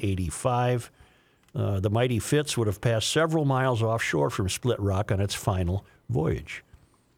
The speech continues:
The freighter left Superior, Wisconsin on November nine, nineteen seventy-five with a load of iron ore pellets and made its way across Lake Superior, as we all know, as a November gale intensified.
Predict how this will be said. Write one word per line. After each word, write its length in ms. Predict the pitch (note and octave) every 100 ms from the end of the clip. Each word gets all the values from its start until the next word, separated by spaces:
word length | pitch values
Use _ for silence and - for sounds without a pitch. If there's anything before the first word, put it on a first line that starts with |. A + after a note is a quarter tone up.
| _ _ _ -
The 80 | G2+
freighter 360 | B2 A2+ A2+
left 220 | A2 A#2
Superior, 500 | - A2 - C#3+ C#3+
Wisconsin 600 | B2+ A#2 - C3+ C#3 - C3+
on 100 | G#2+
November 400 | G#2 A#2 G#2 G#2
nine, 420 | G#2 G#2 A#2+ C#3+
nineteen 400 | A#2+ A#2+ - B2+
seventy-five 680 | - B2 B2+ A2 A#2+ A#2 C3
with 80 |
a 40 | G2+
load 220 | G#2 G#2+
of 100 | G2
iron 300 | G2+ G#2 G2+
ore 160 | G#2 F#2+
pellets 480 | - C3 D3 -
and 80 | G2
made 180 | G#2+ A2+
its 140 | A2 -
way 120 | A2
across 420 | G2+ A2 G#2 -
Lake 160 | G#2 G2
Superior, 640 | - - D#3 D#3+ D#3+ D#3+ - - - - - _ -
as 140 | G#2
we 140 | B2+
all 160 | G#2 A2
know, 280 | G#2+ F2 G2
as 140 | B2+ A2
a 40 |
November 440 | G#2 G#2 G#2+ A2 A#2+
gale 400 | G2+ G#2+ G2+ G2+
intensified. 880 | F#2 - D#3 D3 C3 - B2 B2